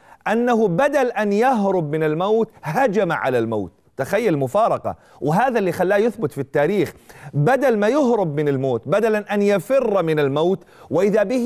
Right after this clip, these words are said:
يهجم على الموت، يمشي على الموت برجليه. لكن قطعاً هجومه على الموت لم يقدم ولم يؤخر في أجله.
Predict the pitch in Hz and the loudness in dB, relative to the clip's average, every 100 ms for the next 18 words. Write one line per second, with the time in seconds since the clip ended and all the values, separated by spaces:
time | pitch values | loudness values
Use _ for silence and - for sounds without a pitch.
0 | 220 254 311 - 175 208 196 156 180 175 | 0 2 2 -2 -4 -2 -2 -2 0 0
1 | 185 190 170 175 254 302 294 220 233 190 | 2 0 0 0 2 0 -2 -4 -2 0
2 | 190 185 190 208 165 170 170 143 208 185 | 0 -2 0 -2 0 -2 -2 -2 0 0
3 | - - - - 156 156 160 - 202 120 | -2 -20 -20 -4 -4 -2 -4 -4 -4 -2
4 | 107 104 90 _ _ _ _ _ _ _ | -4 -4 -8 _ _ _ _ _ _ _
5 | - 147 165 180 254 202 117 113 107 107 | -4 0 2 2 0 0 -2 -2 -2 -2
6 | 120 110 - - _ _ _ 123 180 208 | -4 -4 -8 -18 _ _ _ -2 0 2
7 | 165 - 139 127 110 131 123 113 131 165 | 0 0 -2 -2 -2 -2 -4 -6 -2 0
8 | 156 143 147 175 - 143 120 - 123 - | 0 -2 -4 -4 -4 -4 -4 -4 -4 -2
9 | 165 147 143 | 0 0 0